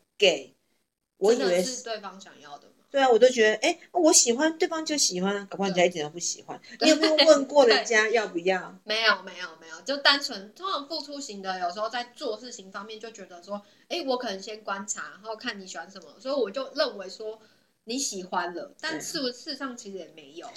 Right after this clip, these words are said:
Speaker 2: 也还好。
Speaker 1: 这个东西我们等一下聊的时候，我就可以讲讲 V 姐跟勇哥。
Speaker 2: 哦。
Speaker 1: V 姐就是那种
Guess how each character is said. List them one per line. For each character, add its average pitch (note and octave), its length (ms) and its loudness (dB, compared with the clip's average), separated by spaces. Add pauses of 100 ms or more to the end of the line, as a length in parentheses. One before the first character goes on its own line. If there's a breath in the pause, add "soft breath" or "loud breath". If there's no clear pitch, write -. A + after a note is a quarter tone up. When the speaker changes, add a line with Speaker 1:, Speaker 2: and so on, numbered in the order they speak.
(160)
Speaker 2:
也 - 100 -10
还 - 60 -12
好。 - 20 -10
Speaker 1:
这 C#4 80 -2
个 B3+ 120 4
东 A#3 180 4
西 A#3 140 0
我 F#3+ 100 6
们 E3+ 140 -2
等 D#3+ 100 2
一 E3 60 -2
下 G3+ 160 2
聊 D#3+ 200 2
的 D#3+ 60 -6
时 - 160 -4
候， E3+ 60 2
我 D#3+ 80 -2
就 F3+ 120 -2
可 F#3 120 0
以 D#3 80 2
讲 D3 200 -8
讲 D3+ 160 -8 (140)
V F#3 160 -2
姐 C#3+ 240 -6
跟 C#3+ 260 -12 (100)
勇 D3+ 220 -4
哥。 C#3 140 -6
Speaker 2:
哦。 C#3 80 -8 (480 soft breath)
Speaker 1:
V C#4 140 4
姐 A#3+ 120 8
就 F3+ 80 4
是 G3+ 120 -4
那 G3 120 -2
种 E3+ 240 -4